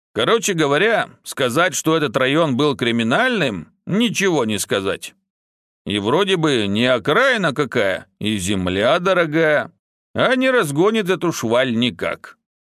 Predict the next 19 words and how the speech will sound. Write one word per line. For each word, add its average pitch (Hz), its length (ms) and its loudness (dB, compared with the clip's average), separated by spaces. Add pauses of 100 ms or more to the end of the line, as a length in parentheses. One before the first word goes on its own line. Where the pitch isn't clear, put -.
(120)
Даже 127 420 0
полиция 165 840 0
не 180 140 -2
особо 160 420 0
сюда 139 320 0
заглядывает. 98 800 -2 (720)
Наверно, 156 720 0
тому 123 300 0
были 247 240 -2
какие-то 196 680 -2
веские 160 500 0
причины, 107 680 -4 (160)
но 143 380 0
я 160 280 2
их 156 140 -6
пока 135 380 0
выяснить 107 640 -4
не 113 180 -2
успел. 101 540 -6